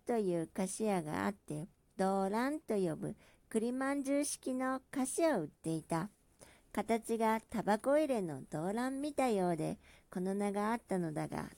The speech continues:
大層うまかったので、池野と二人でたびたび食いに行ったものである。今回は牧野富太郎自叙伝より、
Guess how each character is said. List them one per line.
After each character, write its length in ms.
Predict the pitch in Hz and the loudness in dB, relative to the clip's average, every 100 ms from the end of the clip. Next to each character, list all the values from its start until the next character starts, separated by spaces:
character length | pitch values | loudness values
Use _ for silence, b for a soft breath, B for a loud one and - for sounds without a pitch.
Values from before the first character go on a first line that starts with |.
| - | -6
大 320 | 190 190 269 | -2 0 0
層 280 | - 294 247 | 2 2 2
う 40 | |
ま 160 | 226 240 | 0 -2
か 140 | 233 | -2
っ 40 | 233 | -2
た 200 | - 190 | -2 -2
の 160 | 175 | 0
で、 200 | 160 165 b b b - | -2 -4 b b b -6
池 280 | 196 214 190 | -2 2 2
野 160 | 160 | 0
と 160 | 143 156 | -4 -8
二 260 | - - | -2 0
人 140 | 233 277 | 0 0
で 220 | 226 208 _ | -2 -6 _
た 160 | - 170 | -8 -4
び 120 | 185 | -2
た 160 | 233 262 | 0 0
び 140 | 294 | -2
食 260 | - 294 320 | -2 0 0
い 80 | |
に 220 | 294 160 127 | 0 -2 -4
行 100 | - | -8
っ 20 | - | -4
た 140 | 190 | -2
も 160 | 190 202 | 0 0
の 160 | 220 | 0
で 120 | 202 | 0
あ 200 | 160 156 | 0 -2
る。 120 | 156 - _ _ - - - _ _ _ _ _ _ _ _ _ _ - - _ _ _ _ _ _ _ _ _ _ _ _ _ | -4 -8 _ _ -20 -20 -20 _ _ _ _ _ _ _ _ _ _ -20 -20 _ _ _ _ _ _ _ _ _ _ _ _ _
今 240 | - 190 180 | -2 -2 -2
回 280 | - - - | -8 -10 -2
は 220 | 220 254 - - | 0 0 -2 -4
牧 320 | 226 220 214 | -2 0 0
野 200 | 170 147 | -2 -2
富 300 | 190 202 226 | -2 -2 -2
太 200 | 202 180 | -2 -2
郎 240 | 151 147 | -2 -6
自 220 | 143 175 | -6 -4
叙 180 | 190 262 | -2 -2
伝 320 | 247 208 160 | -2 -2 -2
よ 160 | 170 220 | -2 0
り、 160 | 202 | -2